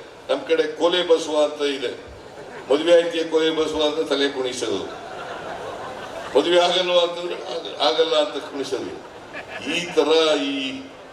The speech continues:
ಎಂ ಪಿಗಳಿದಾವಲ್ಲ ಬಿ ಜೆ ಪಿ ಅವರು ನರೇಂದ್ರ ಮೋದಿ ಅವ್ರ ಹತ್ರ ಮಾತಾಡಕ್ಕೇನೆ ಹೆದರ್ಕತ್ತಾರೆ. ಗಡಗಡ,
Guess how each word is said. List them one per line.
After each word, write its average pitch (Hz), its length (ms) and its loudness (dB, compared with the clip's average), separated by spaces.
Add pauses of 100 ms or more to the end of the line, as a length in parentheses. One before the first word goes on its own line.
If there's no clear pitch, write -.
(180)
ಎಂ 131 120 4
ಪಿಗಳಿದಾವಲ್ಲ 139 840 2
ಬಿ 127 160 -4
ಜೆ 135 200 0
ಪಿ 127 180 -6
ಅವರು 117 560 -2 (280)
ನರೇಂದ್ರ 139 400 0
ಮೋದಿ 131 240 2
ಅವ್ರ 127 120 2
ಹತ್ರ 123 200 -4 (200)
ಮಾತಾಡಕ್ಕೇನೆ 131 680 0
ಹೆದರ್ಕತ್ತಾರೆ. 113 880 -4
ಗಡಗಡ, 117 220 2